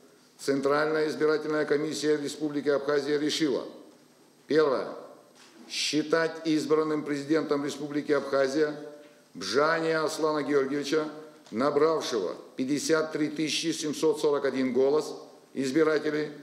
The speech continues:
что составляет пятьдесят шесть целых пять десятых процента голосов избирателей,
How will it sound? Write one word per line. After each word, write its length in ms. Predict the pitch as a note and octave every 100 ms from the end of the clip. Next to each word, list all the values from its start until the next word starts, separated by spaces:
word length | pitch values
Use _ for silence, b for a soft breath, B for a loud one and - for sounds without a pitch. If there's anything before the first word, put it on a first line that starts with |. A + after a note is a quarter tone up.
| -
что 300 | - - E3
составляет 880 | D#3 D3+ - E3 E3 D#3 A2 - -
пятьдесят 600 | - C3 C#3+ B2+ E3 D3 -
шесть 360 | D#3+ D3 -
целых 360 | - E3 E3 - C3+ -
пять 240 | D#3+ D#3+
десятых 460 | C#3 D#3 D3+ D3 -
процента 520 | C3+ B2 D3+ D3+ D3+
голосов 420 | C3 B2+ C#3 C#3+
избирателей, 640 | B2 A2+ C3 C#3+ D#3 D#3+